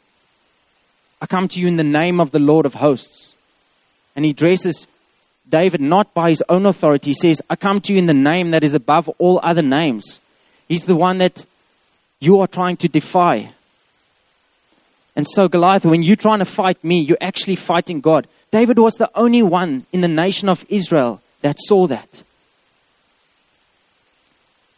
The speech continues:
So when everybody's eyes are on how big this giant is, David's eyes are in the spirit and, like, he's recounting God's faithfulness. He's reco-, recounting his, his victories, and he's saying, "My God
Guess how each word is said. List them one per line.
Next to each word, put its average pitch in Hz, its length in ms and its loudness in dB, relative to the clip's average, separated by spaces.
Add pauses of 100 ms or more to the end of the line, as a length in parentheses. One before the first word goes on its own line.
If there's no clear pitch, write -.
(260)
So 214 140 2
when 214 160 0
everybody's 202 760 0 (220)
eyes 175 560 0
are 180 240 2
on 170 160 0
how 170 220 -2
big 175 280 0
this 160 180 -4
giant 185 420 -2
is, 120 420 -6 (1160)
David's 196 460 0
eyes 180 380 0
are 175 200 4
in 175 100 0
the 160 60 -6
spirit - 400 0
and, 156 120 -4
like, 143 380 -2 (540)
he's 151 160 -6
recounting 156 600 -2
God's 143 420 0
faithfulness. 156 640 -4
He's 123 200 -10
reco-, 147 360 -2 (200)
recounting 151 500 0
his, 135 300 -2 (260)
his 151 160 -6
victories, 151 440 -2
and 135 60 -4
he's 131 120 -4
saying, 143 180 -2
"My 127 220 -2
God 123 320 -2